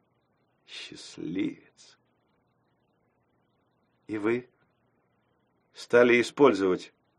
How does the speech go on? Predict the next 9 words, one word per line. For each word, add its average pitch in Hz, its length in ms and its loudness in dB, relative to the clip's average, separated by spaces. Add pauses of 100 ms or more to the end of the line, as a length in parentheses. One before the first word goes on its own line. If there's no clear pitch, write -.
(160)
мальчика», - 640 -10 (580)
сказала 98 540 0
Яра, 104 420 4
зная 98 540 -2
это 98 240 -6
наперёд. 90 520 -4 (520)
Гай 135 380 8
вздрогнул. 104 680 2 (840)
«Использовать? 104 720 -2